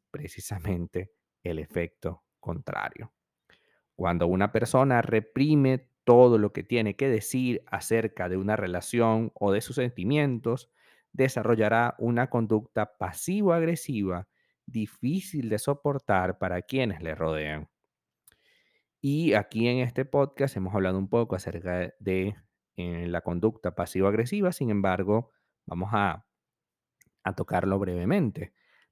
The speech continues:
La conducta pasivo-agresiva es aquella que, eh, no parece, ¿no?, decirte nada grave, pero en realidad el subtexto sí lo es. Por ejemplo, cuando tú le preguntas a la,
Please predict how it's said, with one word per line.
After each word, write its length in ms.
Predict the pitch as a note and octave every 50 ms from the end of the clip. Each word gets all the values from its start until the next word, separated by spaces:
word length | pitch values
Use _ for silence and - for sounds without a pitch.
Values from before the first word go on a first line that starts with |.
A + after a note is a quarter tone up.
| _
La 200 | - F#2+ F#2+ G2
conducta 640 | - F#2+ F#2+ G2 G#2 A2 A2 G#2+ - - - G#2 -
pasivo-agresiva 920 | G2 F#2+ - - F2+ F2+ F2+ F2+ F#2 G#2+ G#2+ - - G#3 G#3+ G3 D#3+ C#3 C3+
es 100 | A#2 G2
aquella 640 | F#2+ - - C#3+ D3 E3 D#3 C3+ C#3 D3+ F#3+ - _ _ _ _ _ _ _ _ -
que, 500 | - C3 C3+ D3+ E3+ G#3 - _ _ _ _ _ _ _ _ _ _ _
eh, 380 | - G2 F#2+ F2+ F2 F2 F2 - -
no 440 | F#2+ G2+ G2+ G2 G2+ G#2 G#2+ -
parece, 680 | - G#2 F#2+ G2+ A2+ C3+ C3+ - - F#2 E2+ E2 - - _ _ _ _ _ _
¿no?, 400 | - - - B2 F3+ - _ _ _ _ -
decirte 580 | - G#2 F#2 - - G#2+ G#2 - - - A2+
nada 500 | G#2+ A2+ A2+ A2 G2+ F#2 F2 E2+ - - _ _ _ _ _ _ _ _
grave, 580 | - G2+ F#2+ G#2 G#2+ A2 G#2 F#2+ A#2+ F#3 G3 - _ _ _ _ _ _ _ _ _
pero 260 | - E2 E2 F2 E2
en 140 | E2 E2 E2
realidad 540 | F2 F2+ G#2+ C#3 E3+ D3 A#2 A#2 C#3+ D#3+ - -
el 160 | F#2 F#2 F2
subtexto 840 | - - F#2 F2+ - _ _ B2 B2+ C3 - - - - F2+ F#2 -
sí 240 | - - - D#2+ D#2+
lo 180 | D#2 D#2+ F2+
es. 380 | - C#4 C#4 - - - - _ _ _ _ _ _ _ _ _ _
Por 140 | - F2 E2+
ejemplo, 580 | F2 E2+ G#2+ G2 E2 D#2 - - D#2 E2 - _ _ _ _ _ _ _ _ _ _ _ _ _ _ _
cuando 260 | - F#2+ G2 F2+ F2
tú 80 | - F2+
le 100 | F2 F2
preguntas 540 | F#2 G2 G2+ A2+ C#3 C3+ A#2+ - F2 F#2 F#2
a 100 | E2+ E2
la, 360 | D#2+ D#2+ E2 E2 - -